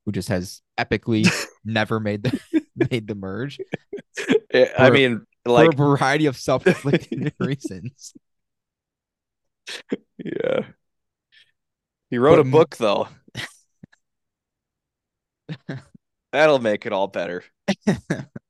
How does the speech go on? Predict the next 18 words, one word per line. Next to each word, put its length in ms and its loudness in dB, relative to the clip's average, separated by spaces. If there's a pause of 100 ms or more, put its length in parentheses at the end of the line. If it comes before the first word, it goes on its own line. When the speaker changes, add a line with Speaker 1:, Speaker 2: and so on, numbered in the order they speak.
(560)
Speaker 1:
But 300 2
the 160 0
point 380 -6
being, 400 -4
most 400 0
people 400 -4
who 100 -4
have 100 -4
not 380 -6
made 300 -6
the 80 -8
merge 680 -8 (640)
do 100 -2
not 320 -2
make 440 -8 (760)
a 100 -6
memorable 540 -6
impact 640 -8